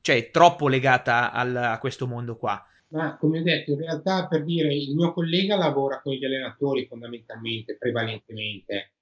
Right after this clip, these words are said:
Speaker 2: eh, con, anche de-, di alcune squadre nazionali, perché appunto è molto legato al discorso allenamento. In realtà quello che io sto cercando di far capire anche ai miei colleghi, secondo me è molto legato anche a-, al discorso preparazione atletica.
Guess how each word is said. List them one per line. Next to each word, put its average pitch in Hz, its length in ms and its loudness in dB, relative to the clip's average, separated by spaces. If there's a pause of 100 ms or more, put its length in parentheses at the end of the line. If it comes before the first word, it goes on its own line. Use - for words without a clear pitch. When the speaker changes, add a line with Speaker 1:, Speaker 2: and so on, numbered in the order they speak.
(320)
Speaker 2:
eh, 104 380 -4
con, 104 840 -6
anche 113 260 -2
de-, 107 220 0
di 107 200 0
alcune 113 500 0
squadre 117 340 4
nazionali, 113 680 2
perché - 260 -2
appunto 117 760 2
è 104 100 -4
molto 110 420 0
legato 113 720 2
al 107 100 -2
discorso - 380 -10
allenamento. 117 540 0
In 120 40 0
realtà 143 500 2
quello 123 220 2
che 123 80 -10
io 127 140 -2
sto 123 200 -4
cercando 123 480 -6
di 113 140 -6
far - 160 -8
capire 117 520 0 (400)
anche 120 240 -2
ai 123 60 4
miei 123 160 0
colleghi, 135 560 2 (580)
secondo 139 340 2
me 156 80 6
è - 20 6
molto 135 320 4
legato 127 420 0
anche 120 240 -2
a-, 120 200 -2
al 110 100 -8
discorso 110 400 -12
preparazione 113 480 -4
atletica. 113 600 -10